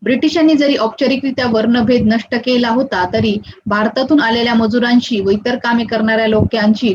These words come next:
गोऱ्या अधिकाऱ्यांची वागणूक तुसडेपणाची होती. त्यावेळी तिथला जर्मन अधिकारी ॲडॉल्फ फ्लेझिंग मात्र भारतीयांशी मिळून मिसळून राहत असे. भारतांच्या वतीने केलेली याचिका लिहून मॉरिशसना गव्हर्नर दिला. त्यावर त्वरित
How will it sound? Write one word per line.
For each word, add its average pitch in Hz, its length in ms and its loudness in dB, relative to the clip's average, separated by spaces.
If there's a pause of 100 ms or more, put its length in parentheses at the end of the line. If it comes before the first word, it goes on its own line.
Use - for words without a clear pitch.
गोऱ्या 214 300 2 (420)
अधिकाऱ्यांची 220 540 -2
वागणूक 208 400 0
तुसडेपणाची 220 840 -2
होती. 247 180 -4 (300)
त्यावेळी 254 380 0
तिथला 262 460 -2
जर्मन 226 260 2
अधिकारी 220 540 0
ॲडॉल्फ 226 320 0 (120)
फ्लेझिंग 240 380 2
मात्र 226 340 0
भारतीयांशी 214 680 -2
मिळून 220 280 2
मिसळून 220 280 0
राहत 202 240 0
असे. 180 200 -10 (480)
भारतांच्या 262 560 4
वतीने 247 360 4
केलेली 233 360 2
याचिका 214 480 0
लिहून 214 340 2
मॉरिशसना 226 720 0
गव्हर्नर 214 400 4
दिला. 196 260 0 (380)
त्यावर 233 300 0
त्वरित 247 260 2